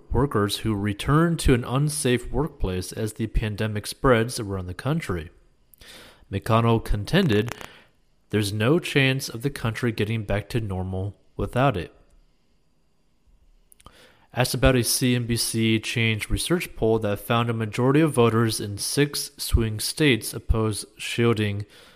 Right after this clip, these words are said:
corporations from lawsuits, McConnell said, "This is not just liability protection for businesses, although they are included like everyone else." He noted that it would also cover doctors, universities, and K twelve schools,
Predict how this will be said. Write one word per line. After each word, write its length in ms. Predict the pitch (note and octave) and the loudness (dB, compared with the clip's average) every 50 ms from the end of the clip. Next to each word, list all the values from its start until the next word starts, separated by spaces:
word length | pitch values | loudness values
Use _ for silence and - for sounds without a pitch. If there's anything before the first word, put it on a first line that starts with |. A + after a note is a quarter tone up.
| _ _ - | _ _ -8
corporations 640 | - A#2 - A2 G#2 G#2 A2 A2 - - G#2 G#2 G2 | -6 -4 -2 0 0 0 0 0 -2 -4 -6 -6 -8
from 220 | - - - F#2 F#2+ | -8 -8 -8 -8 -4
lawsuits, 720 | A2 C3+ E3+ F#3+ F3 - - G#2+ G2 G2 F#2 - - - - - - - - _ _ _ _ - | -2 0 0 0 0 -2 -2 -2 -2 -4 -4 -6 -10 -12 -14 -20 -20 -20 -20 _ _ _ _ -8
McConnell 360 | G#2 - - A#2+ C#3+ E3 E3 | -4 -2 0 2 2 2 0
said, 380 | D3+ - C3+ B2+ A#2+ B2 - - - - - _ _ _ - | 2 4 6 6 6 4 0 -10 -16 -20 -20 _ _ _ 0
"This 160 | B2+ B2 B2+ | 0 2 2
is 160 | C#3 A#2+ G#2+ | 2 0 0
not 260 | A2 A#2+ C3+ F3 F3 | 2 2 2 2 2
just 280 | D3+ - D3+ C#3 - - | 2 2 2 4 4 2
liability 500 | A#2+ A#2+ B2+ C3+ A#2 G#2+ A#2+ A#2+ A#2 A#2+ | 2 4 4 4 2 2 0 0 -2 -2
protection 500 | - - A#2+ - A#2+ A#2 A2+ - - A2 | -2 -4 -4 -2 -4 -4 -4 -4 -6 -8
for 180 | - - G#2 | -4 -4 -4
businesses, 760 | G2 G2 - D3 C#3+ - C3+ B2+ - - G2+ F2+ E2+ E2+ F#2 G#2+ | -2 2 2 2 2 2 0 -2 -4 -4 -6 -6 -6 -8 -10 -8
although 500 | - G#2 G2+ G2+ - A#2+ B2 B2 B2+ B2 | -6 -4 -4 -2 0 2 4 4 4 2
they 320 | A2+ - A#2 A#2 C3 C#3 | 0 0 2 2 2 2
are 380 | - - - A2+ B2 B2 C3 C3+ | 0 -2 0 2 4 4 4 2
included 520 | D3 D3+ D3 - - A#2+ A2+ G#2+ A#2 A2+ | 0 -2 -4 -2 -2 0 0 0 0 0
like 240 | G#2 G#2+ G#2 G2+ - | 0 -2 -2 -2 -2
everyone 440 | F#2+ F#2 G#2 G2 F#2 F#2 F2+ F2+ - | -4 -4 -4 -6 -6 -6 -8 -6 -4
else." 500 | A#2+ B2 G#2+ F2+ E2 - - - - - _ _ _ _ _ _ _ _ - - - - - - - _ - | -2 -2 -2 -2 -4 -8 -10 -12 -14 -18 _ _ _ _ _ _ _ _ -20 -20 -20 -20 -20 -20 -20 _ -6
He 160 | - G#2 G#2 | -4 -2 0
noted 360 | G2+ A2+ B2+ D#3+ D#3+ E3+ D3+ B2+ | 2 4 4 4 6 4 4 4
that 120 | A#2+ - | 2 2
it 60 | A2+ | 2
would 160 | A#2 A2+ A#2 | 2 2 2
also 320 | A#2+ A#2 C3+ C3+ - D3 C3+ | 2 2 0 2 0 -2 -2
cover 400 | C3+ - - - A2+ G2+ G#2 G2 | -2 -4 -6 -6 -4 -4 -4 -6
doctors, 720 | F#2+ - A2+ B2 C#3 - - F3 F3 F#3 F3+ E3 - - - - - _ _ _ _ | -2 0 0 0 0 2 2 2 2 2 2 -2 -4 -8 -12 -18 -20 _ _ _ _
universities, 760 | - A2 A2 C#3+ C#3+ C3 C3 - - A#2+ A2+ A#2+ A#2+ A#2+ A#2 - | -4 -2 0 2 2 2 2 2 2 2 2 2 2 2 2 -2
and 180 | A2+ A2+ A2+ | -6 -8 -8
K 220 | - - G#2+ G#2 G#2 | -8 -6 -4 -4 2
twelve 380 | - - - G#2 F#2+ F#2 - | 4 4 4 4 2 -2 -4
schools, 640 | - - - - E3 D#3 A2 F2+ E2+ D#2+ D#2+ - | -4 -4 -2 0 2 2 2 0 -4 -8 -12 -14